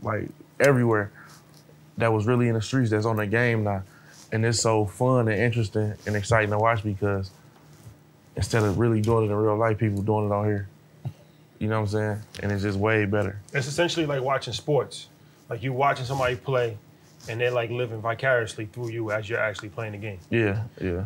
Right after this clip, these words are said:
Speaker 2: How, how's, how do you make money from this?
Speaker 1: So the way, the way to make money, you got, you gotta know how to repurpose things. You know, so you, you start off with the, with the whatever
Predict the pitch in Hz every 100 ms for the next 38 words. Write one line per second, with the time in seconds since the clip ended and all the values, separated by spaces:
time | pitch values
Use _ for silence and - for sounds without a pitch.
0 | 101 - - - - - - - 139 160
1 | 143 - 156 165 143 123 127 104 104 92
2 | 82 - - - - - - - - -
3 | 90 98 101 120 82 87 113 127 120 120
4 | 117 123 123 117 127 123 76 131 135 117
5 | 110 - - - 110 113 110 104 107 107
6 | 113 104 101 95 98 98 98 - - -
7 | - - - - - - 104 107 98 110
8 | 101 98 - - - - 113 101 - 113
9 | 107 - 123 123 120 113 - - - -
10 | - - - - - 95 98 - - 104
11 | 104 104 92 110 104 107